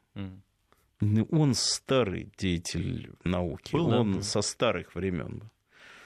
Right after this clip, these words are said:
Speaker 2: Не могу же я обидеть человека и сказать: "Да ну, не
Speaker 1: Да.
Speaker 2: смеши меня". Я как-то говорю: "Ничего, только ради бога, вот это бы надо, вот это, вот это". "Ладно", говорит, "я щас отобьюсь", имелся в виду Березовский,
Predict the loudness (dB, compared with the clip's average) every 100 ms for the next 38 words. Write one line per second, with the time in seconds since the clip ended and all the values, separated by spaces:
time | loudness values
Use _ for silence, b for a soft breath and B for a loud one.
0 | B B B 2 4 4 2 2 2 0
1 | 0 -4 -4 0 2 2 2 0 -2 -4
2 | 0 -2 0 -2 2 2 0 -2 -2 2
3 | 2 2 0 0 -2 0 -2 -4 -8 _
4 | B B B B B _ -2 2 4 2
5 | 0 -4 -2 0 2 2 4 4 4 2
6 | 4 2 0 -2 0 0 0 2 2 2
7 | 0 2 0 2 0 2 2 0 -2 2
8 | 0 0 -4 -2 0 4 4 4 0 -4
9 | -6 B B B B 0 2 4 0 0
10 | 2 0 0 2 4 2 -6 -14 _ _
11 | 0 2 2 2 2 2 2 2 4 4
12 | 4 2 0 -10 -14